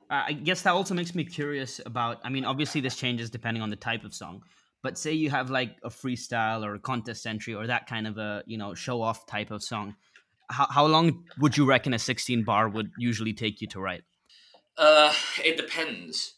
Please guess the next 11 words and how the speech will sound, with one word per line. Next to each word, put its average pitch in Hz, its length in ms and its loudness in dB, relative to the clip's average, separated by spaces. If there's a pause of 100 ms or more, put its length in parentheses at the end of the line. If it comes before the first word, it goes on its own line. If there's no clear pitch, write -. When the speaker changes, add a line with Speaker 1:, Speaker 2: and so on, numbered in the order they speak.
(160)
Speaker 1:
Yeah. 131 80 6
Speaker 2:
Because, 127 500 4
like, 127 320 4
it 135 160 2
depends 143 420 -2
on 123 80 -4
the 117 100 -2
beat. 139 500 4
It - 180 -2
depends 127 560 -2
on, 117 420 0